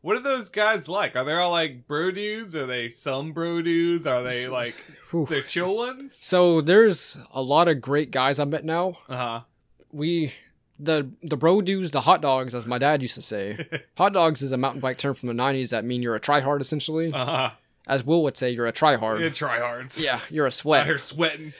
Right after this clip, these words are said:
Speaker 2: Yeah, so that's a term for hot dogging.
Speaker 1: <laughs> Uh-huh.
Speaker 2: Yeah, we, the first ride at Skidaway was my first time at Skidaway since high school.
Speaker 1: Mm-hmm.
Speaker 2: And I was not prepared for it.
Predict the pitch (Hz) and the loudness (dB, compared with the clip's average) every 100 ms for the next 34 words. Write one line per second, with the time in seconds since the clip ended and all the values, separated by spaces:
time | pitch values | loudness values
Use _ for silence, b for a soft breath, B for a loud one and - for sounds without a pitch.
0 | B - 156 123 185 175 165 170 - 196 | B -2 0 0 0 4 8 8 6 4
1 | 151 131 - 175 139 120 156 117 117 120 | 4 2 0 2 2 2 0 0 -4 -6
2 | 117 - _ 131 123 110 120 _ _ _ | -8 -12 _ -8 -6 -8 -14 _ _ _
3 | - 160 151 190 202 196 160 B - 143 | 0 2 4 4 4 2 -2 B -8 0
4 | 196 - 165 170 165 - - 175 147 127 | 2 2 4 4 4 0 0 2 2 0
5 | 123 139 143 - 170 165 135 113 160 165 | -4 -4 -4 -2 -2 -2 -2 -2 -2 0
6 | 147 127 120 - 120 127 139 - 247 285 | 0 -2 -4 -6 -4 -2 -2 -4 -6 -8
7 | - _ _ - 123 113 120 _ _ _ | -10 _ _ -18 -16 -16 -20 _ _ _
8 | _ 143 139 147 143 156 156 156 131 - | _ 2 4 4 2 0 0 -2 -2 -2
9 | 120 127 | -4 -4